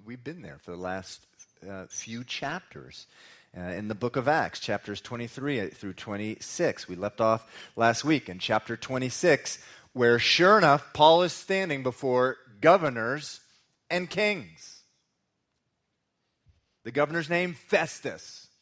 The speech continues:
Come on, some of you families, get a name one of your boys, Festus. I just like that name, Festus. You know, you have a Festus, he's gonna do things in life. The king's name,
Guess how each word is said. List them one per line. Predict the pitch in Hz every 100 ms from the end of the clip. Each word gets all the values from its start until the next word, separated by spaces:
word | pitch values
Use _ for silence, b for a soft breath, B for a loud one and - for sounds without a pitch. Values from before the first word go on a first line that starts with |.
| _ _ _ _ _ _ _ _ _ -
Come | 117
on, | 73 60 90 _ _ _ _
some | 113
of | 87
you | 71
families, | - 82 92 -
get | 175
a |
name | 120 113 107
one | 101
of | 95
your | 85 82
boys, | 101 90 76 - -
Festus. | 170 - - 73 - -
I |
just | 76 78
like | 82 92 _
that | 85 _
name, | 73 71 - _
Festus. | - - - _ _ - _ _ b b b b b b b _ _ _
You | -
know, | 85
you | 123
have | 101
a |
Festus, | - - 117 - 90 -
he's | 151
gonna | 131 107
do | 98 107
things | - 90 87
in | 80 76
life. | 67 69 _ - _
The | -
king's | - 180 185
name, | 165 185